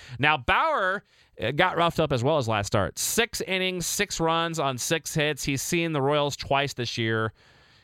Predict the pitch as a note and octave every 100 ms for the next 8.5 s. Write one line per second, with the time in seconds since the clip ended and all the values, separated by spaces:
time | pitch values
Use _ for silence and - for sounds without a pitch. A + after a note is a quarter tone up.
0 | - A2+ A#2 C#3 C#3 C#3 G#2+ A#2+ G2+ G#2+
1 | B2+ D3+ D3+ D3 C#3+ C3 A#2 B2 C3+ C#3
2 | - C#3 - - B2+ B2 A#2 - C3 B2
3 | A2+ A2+ G#2+ G#2+ G2 F#2+ G2 F#2+ G2+ _
4 | - - - G#2+ A2+ A2+ G#2 G#2 G2 G2
5 | A2 G3+ G3 B2+ C#3 A#2+ - G#2+ G#2+ G#2+
6 | F#2+ F2 F#2 F2 C2+ D2+ D3 B2+ - -
7 | D3 C#3+ C#3+ C3 B2+ B2 - C3 A#2+ B2
8 | B2 A#2+ A2+ A#2 A2+